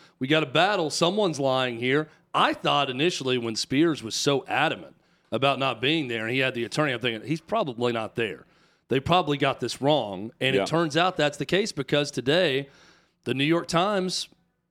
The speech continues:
Speaker 1: printed a retraction and said, "It's our policy to come out and state when we have basically messed up a story and gotten something false or wrong." And that's what happened here.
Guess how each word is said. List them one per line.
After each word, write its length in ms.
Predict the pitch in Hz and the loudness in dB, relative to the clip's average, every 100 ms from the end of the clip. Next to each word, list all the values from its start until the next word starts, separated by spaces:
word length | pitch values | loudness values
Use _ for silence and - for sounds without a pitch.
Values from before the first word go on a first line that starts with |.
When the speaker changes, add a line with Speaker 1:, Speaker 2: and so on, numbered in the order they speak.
| _ _ | _ _
Speaker 1:
printed 260 | - 139 160 | -2 0 2
a 20 | |
retraction 720 | 180 - 175 196 202 185 131 - _ _ _ | 0 2 2 2 0 -4 -4 -8 _ _ _
and 160 | 123 123 | -4 0
said, 300 | - 165 160 | 2 2 2
"It's 120 | 135 | 2
our 120 | 160 | 0
policy 520 | 156 147 175 185 - | 2 2 2 2 0
to 80 | 175 | -2
come 220 | 151 156 | 0 2
out 140 | 165 170 | 2 0
and 100 | 127 | -2
state 480 | - 165 185 185 135 | 0 4 4 2 -2
when 160 | 135 | 0
we 200 | 127 151 | 2 4
have 340 | 139 120 - - _ _ - | 4 0 -6 -20 _ _ -2
basically 320 | 131 147 156 | 0 2 0
messed 320 | 135 143 147 | 2 0 2
up 120 | 165 151 | 0 0
a 40 | |
story 520 | - 170 208 175 170 - | 0 2 4 2 0 -6
and 100 | 120 | -6
gotten 240 | 120 139 139 | 0 0 0
something 400 | - 147 156 139 | 0 0 0 -2
false 400 | - 160 170 151 | 2 2 0 -2
or 80 | 127 | 0
wrong." 480 | 135 180 151 160 160 _ _ - | 2 4 2 -2 -8 _ _ -4
And 140 | 123 | 0
that's 220 | 139 139 | 2 2
what 100 | 151 | 0
happened 340 | 139 147 139 127 | 2 2 0 0
here. 280 | 160 151 | 2 2